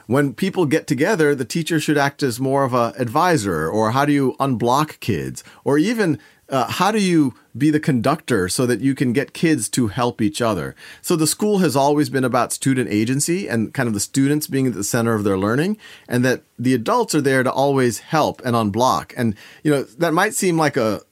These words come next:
a, a small thing, but it's actually a huge thing. It's, it's much harder, and it takes a lot more sophistication than, you know, just going through the same lectures, uh, year after year.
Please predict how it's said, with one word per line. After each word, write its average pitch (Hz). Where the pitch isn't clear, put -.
a, 113
a 123
small 143
thing, 117
but 120
it's -
actually 175
a -
huge 302
thing. 69
It's, 135
it's 151
much 180
harder, 139
and 123
it 120
takes 156
a 135
lot 160
more 175
sophistication 147
than, 113
you 113
know, 110
just 123
going 131
through 123
the 107
same 113
lectures, 101
uh, 98
year 104
after 98
year. 101